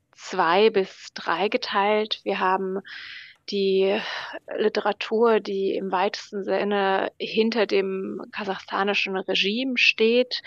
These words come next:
treu ergeben ist und sich nicht politisch zu Wort meldet und wenn, dann nur dahingehend, dass sie also unterstützen, was,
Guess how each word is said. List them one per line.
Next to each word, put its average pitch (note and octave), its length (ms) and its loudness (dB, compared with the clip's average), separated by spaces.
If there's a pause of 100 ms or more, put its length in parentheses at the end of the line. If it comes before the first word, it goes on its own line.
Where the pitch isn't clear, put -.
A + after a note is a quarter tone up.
(540)
treu G3 280 4
ergeben G#3 520 2
ist A3 380 -2
und G3+ 600 -4
sich - 540 -10
nicht G3+ 500 -6
politisch A#3 580 -2
zu F#3+ 220 -16
Wort G3 320 2 (280)
meldet A3 580 2
und F3+ 220 -4
wenn, G3 280 0
dann F#3+ 380 -4
nur G3 240 -6
dahingehend, F#3 640 -4
dass F#3 100 -10
sie - 140 -10
also F3+ 200 -4
unterstützen, G#3 760 -4
was, - 480 -8